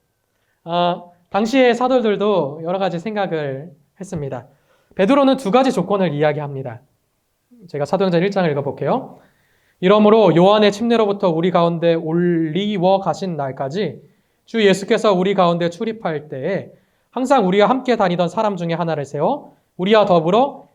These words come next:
예수의 부활하심을 증거할 사람이 되게 하여야 하리라." 하거늘. 여기서 두 가지 조건이 나와요.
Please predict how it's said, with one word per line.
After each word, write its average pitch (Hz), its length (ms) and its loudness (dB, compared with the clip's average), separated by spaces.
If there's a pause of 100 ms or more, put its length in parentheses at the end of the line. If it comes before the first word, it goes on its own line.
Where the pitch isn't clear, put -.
(120)
예수의 202 600 2
부활하심을 185 540 0
증거할 180 460 -2
사람이 185 520 -4 (240)
되게 170 320 -2
하여야 170 560 0
하리라." 165 460 -2
하거늘. 139 580 -8 (1040)
여기서 214 520 0
두 214 180 -8
가지 254 320 2
조건이 165 360 -4
나와요. 127 500 -12